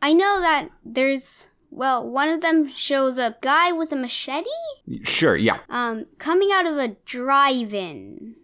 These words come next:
Speaker 2: <laughs>
Speaker 1: Or dri-,
Speaker 2: Or something
Speaker 1: drive-
Speaker 2: like that, yeah.
Speaker 1: Some, yeah.
Speaker 2: Yeah, yeah, 'cause he's, like, bursting out of the screen
Speaker 1: Yeah,
Speaker 2: at, like, a,
Speaker 1: yeah.
Speaker 2: at, like, a drive-in. You're
Speaker 1: Mm-hmm.
Speaker 2: right, you're right. Absolutely. So then the other ones.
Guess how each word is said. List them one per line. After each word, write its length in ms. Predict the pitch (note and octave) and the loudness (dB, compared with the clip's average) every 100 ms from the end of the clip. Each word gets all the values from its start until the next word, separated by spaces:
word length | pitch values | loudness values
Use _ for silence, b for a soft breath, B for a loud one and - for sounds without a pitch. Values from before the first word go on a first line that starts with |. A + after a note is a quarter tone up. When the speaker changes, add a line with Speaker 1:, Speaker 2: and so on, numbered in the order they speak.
| _ | _
Speaker 2:
<laughs> 120 | G#2+ | -6
Speaker 1:
Or 180 | G#2 - | -4 2
dri-, 220 | B2+ D3+ | 2 2
Speaker 2:
Or 300 | - C3 C#3 | 0 2 4
something 340 | C3 F3 E3 D3+ | 4 2 4 4
Speaker 1:
drive- 220 | D3 C#3+ | 6 4
Speaker 2:
like 80 | F#2+ | 4
that, 280 | E2+ D2 A2 | 2 2 2
yeah. 280 | G2 D#2+ | 2 2
Speaker 1:
Some, 340 | D2+ A#3+ A#3 B3+ | 0 -4 -8 -8
yeah. 360 | A#3+ A3+ G#3+ A3 - - | -4 -2 -2 -6 -10 -2
Speaker 2:
Yeah, 300 | A2 A#2+ A2 | 2 4 4
yeah, 240 | A2 G#2 | 4 4
'cause 160 | - A2+ | 2 2
he's, 160 | A#2+ | 4
like, 200 | C#3 F2 | 2 2
bursting 480 | A2 B2 - B2 G#2 | 2 2 2 2 2
out 240 | F#2+ G2+ G#2 | 2 4 4
of 200 | F2+ F2 | 2 4
the 240 | F#2 E2 | 6 4
screen 840 | - - - F#2 G#2+ F#2 D#2+ D2+ D#2 _ _ _ _ _ _ _ _ | 2 -6 -4 0 2 4 2 0 -4 _ _ _ _ _ _ _ _
Speaker 1:
Yeah, 320 | - C#4 C4 F#2 | -4 0 2 2
Speaker 2:
at, 80 | |
like, 140 | F2 F#2 | 2 4
a, 160 | F2 D#2+ | 4 2
Speaker 1:
yeah. 80 | G2+ | 0
Speaker 2:
at, 100 | E2 | 0
like, 140 | F2 | 0
a 60 | E2 | 2
drive-in. 600 | F2+ E2 D#2 D2 A1+ F#2 - | 2 2 2 0 -2 -4 0
You're 140 | F#2+ | 4
Speaker 1:
Mm-hmm. 60 | F#2 | 4
Speaker 2:
right, 260 | C2+ A1+ - | 4 0 -2
you're 140 | F2+ | 0
right. 240 | D2+ A1+ - - | 2 0 -6 -4
Absolutely. 560 | F#2 - E2+ D2+ D2 D2+ - | -4 0 0 0 -2 -4 -2
So 160 | A#2+ | 2
then 220 | A2+ A#2 A2 | 4 4 2
the 160 | A2 | 2
other 300 | B2 D3 D3+ | 2 4 4
ones. 560 | F#2+ E2+ F2 C3 - | 4 2 2 0 -4